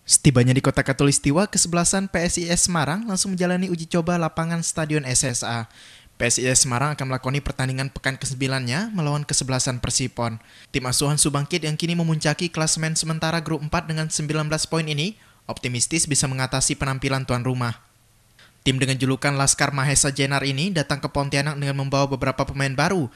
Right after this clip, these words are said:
di antaranya pemain yang baru saja bergabung pada putaran kedua, serta mantan pemain timnas andalannya, M Ridwan.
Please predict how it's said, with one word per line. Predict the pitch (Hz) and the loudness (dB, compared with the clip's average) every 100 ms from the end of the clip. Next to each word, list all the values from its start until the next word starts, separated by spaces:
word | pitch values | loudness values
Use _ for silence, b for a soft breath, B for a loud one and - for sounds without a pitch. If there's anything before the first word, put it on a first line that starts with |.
| - | -12
di | 127 131 | 0 0
antaranya | 120 127 139 139 | 2 -2 0 -2
pemain | 139 135 139 | -2 0 0
yang | 139 | 0
baru | 135 135 | 0 0
saja | - 135 | 0 0
bergabung | 135 131 135 139 147 | -2 -2 -2 -2 0
pada | 143 139 | -2 -2
putaran | 143 139 143 139 | -2 -2 -4 -2
kedua, | 143 131 131 220 208 | -2 0 0 -2 -4
serta | - 156 139 135 | -4 -2 -4 -2
mantan | 135 143 139 | -2 -4 -4
pemain | 135 135 139 | -4 -4 -2
timnas | 139 131 156 - | -4 -2 -4 -2
andalannya, | 143 143 139 131 135 - | -2 0 0 -2 -4 -4
M | 135 | -6
Ridwan. | 127 127 127 123 120 | -6 -4 -2 -2 -4